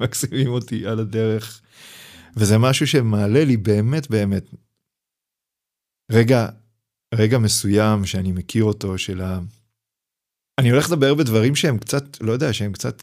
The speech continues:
כאילו, כי זה פשוט ש-, זה העולם הפנימי של הילדות שלי, של ה-, בעצם בורקס מבחינתי, כמה שזה מצחיק,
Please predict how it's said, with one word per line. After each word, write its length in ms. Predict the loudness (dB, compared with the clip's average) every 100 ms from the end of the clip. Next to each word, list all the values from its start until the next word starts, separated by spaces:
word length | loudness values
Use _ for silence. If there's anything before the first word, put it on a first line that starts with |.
| _ 0
כאילו, 180 | 0
כי 100 | 4
זה 100 | 2 2 -2 -8
פשוט 220 | -4 -2
ש-, 80 | -2
זה 220 | -2 0
העולם 320 | 0 0 0
הפנימי 880 | -2 -6 _ -8 -2 0 2 2 2
של 220 | 0 -2
הילדות 460 | -2 -2 -2 -4 -4
שלי, 300 | -4 -4 -6
של 220 | -6 -6
ה-, 120 | -4 -6 _ _ _ _ _ _ _ _ _ _ _ _ _ _ -2
בעצם 380 | 2 2 2 0
בורקס 560 | 2 2 2 2 0 0
מבחינתי, 640 | -2 0 0 0 0 0
כמה 240 | 0 0 0
שזה 240 | 0 0
מצחיק, 560 | 0 -2 -2 -2 -6